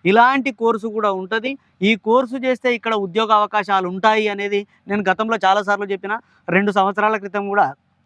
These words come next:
అంబేద్కర్ ఓపెన్ యూనివర్సిటీ ద్వారా వచ్చినటువంటి స్పెషల్ బీఎడ్కి సంబంధించినటువంటి ఇన్ఫర్మేషన్ ఇచ్చిన, చేసిన వాళ్ళు కూడా చాలామంది ఉన్నారు. మొన్న సమగ్ర శిక్ష ఐఈఆర్పి ఉద్యోగాలు పడ్డప్పుడు కూడా కొంతమంది అప్లై చేసుకున్నారు. So ఇలాంటి కోర్సులో జాయిన్ అయిన తర్వాత ఉద్యోగాలు లేకపోతే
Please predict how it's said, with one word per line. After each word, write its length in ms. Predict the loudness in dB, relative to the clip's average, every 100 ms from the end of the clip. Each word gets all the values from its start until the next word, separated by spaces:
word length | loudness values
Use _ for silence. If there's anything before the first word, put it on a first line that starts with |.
| _ -4
అంబేద్కర్ 320 | 0 0 0
ఓపెన్ 220 | -2 -2
యూనివర్సిటీ 440 | -4 -4 -4 -6 -4
ద్వారా 220 | -2 -2
వచ్చినటువంటి 440 | -4 -6 -6 -8
స్పెషల్ 320 | -6 -4 -4 -2
బీఎడ్కి 280 | -2 -4
సంబంధించినటువంటి 680 | -6 -10 -10 -8 -8 -6 -8
ఇన్ఫర్మేషన్ 460 | -6 -6 -4 -6 -6
ఇచ్చిన, 260 | -4 -6 -6 _ _ _ _ _ _ _ 2
చేసిన 260 | 2 2
వాళ్ళు 200 | 0 0
కూడా 140 | 0 -2 2
చాలామంది 360 | 2 0 -6
ఉన్నారు. 300 | -10 -10 -12 -14 _ _ -2
మొన్న 160 | 0
సమగ్ర 380 | 2 2 2 2
శిక్ష 220 | -2 0 2 2 0 _ _ -4
ఐఈఆర్పి 520 | 0 2 2 0 -4
ఉద్యోగాలు 420 | -4 0 0 2
పడ్డప్పుడు 340 | 0 -2 -4
కూడా 120 | -6 -6
కొంతమంది 380 | -6 -6 -4
అప్లై 220 | -6 -6 -8
చేసుకున్నారు. 480 | -8 -12 -12 -10 -12 _ _ _ 2
So 260 | 2 2 -8 _ 2
ఇలాంటి 500 | 4 4 2 -4 -6 0
కోర్సులో 640 | 2 2 0 -2 -2 -2 _ _ -6
జాయిన్ 300 | 0 2 0
అయిన 160 | -2
తర్వాత 420 | -2 -2 -2 0
ఉద్యోగాలు 760 | 0 0 -4 0 2 4 4 2
లేకపోతే 840 | 0 0 2 -2 -2 -6 -6 -6